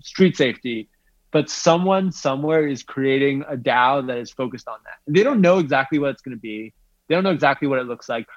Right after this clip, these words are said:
but they're experimenting with a new organizational structure and these new powerful tools to see what would it look like if we tried to solve this problem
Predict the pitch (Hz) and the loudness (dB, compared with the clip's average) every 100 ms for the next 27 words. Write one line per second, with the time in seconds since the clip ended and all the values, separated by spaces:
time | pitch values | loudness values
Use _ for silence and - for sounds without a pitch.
0 | - 143 147 143 - - - - 151 180 | -6 0 2 0 -4 -12 -12 0 2 2
1 | 190 185 165 143 139 135 123 127 123 117 | 0 -2 -2 -2 -2 -2 -2 -6 -8 -8
2 | - 131 147 143 - 170 170 135 123 131 | -8 -6 -4 -4 -4 -4 -2 -2 2 4
3 | 139 - - 135 139 139 - 123 151 202 | 2 2 2 4 2 -6 -10 -8 -4 -4
4 | - - - 143 190 175 170 _ - 139 | -8 -20 -6 -2 6 6 4 _ -4 0
5 | 151 214 226 196 170 147 147 170 170 175 | 2 2 2 0 -2 -4 -4 0 0 0
6 | - - 135 143 135 160 147 151 139 - | -6 -10 -6 -2 -2 0 0 0 -4 -4
7 | 147 135 131 123 _ _ 156 156 147 123 | -2 -2 -4 -8 _ _ 0 2 0 -2
8 | 160 - 135 127 123 107 107 | -8 -2 -2 -2 -6 -14 -14